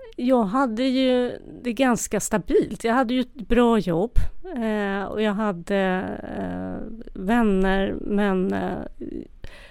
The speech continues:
jag tänkte säga att jag har alltid varit öppen för nya erfarenheter och nyfiken. Och, eh, så jag tänker att det jag ser som min stora sårbarhet är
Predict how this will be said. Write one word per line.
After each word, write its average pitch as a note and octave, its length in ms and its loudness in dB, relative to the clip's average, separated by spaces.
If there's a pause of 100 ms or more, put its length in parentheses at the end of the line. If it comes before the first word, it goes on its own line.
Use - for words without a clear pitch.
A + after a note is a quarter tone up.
(340)
jag G#3+ 140 -4
tänkte B3 180 2
säga A3+ 100 4
att G#3 120 -2
jag G#3 140 4
har A3 120 4
alltid G#3+ 400 0
varit F#3 240 -2
öppen F#3 500 2
för F#3+ 200 2
nya F#3 380 4
erfarenheter G3 880 0
och A3 80 2
nyfiken. G#3+ 1160 -2 (500)
Och, G3 500 -4
eh, F#3 600 0 (1080)
så - 140 0
jag A3+ 100 2
tänker A#3+ 420 2
att - 260 -2 (220)
det A3+ 160 2
jag G#3 420 2 (240)
ser C#4 320 2
som G#3+ 160 0
min F#3+ 100 4
stora F#3 280 0
sårbarhet G3+ 640 0
är F#3 220 0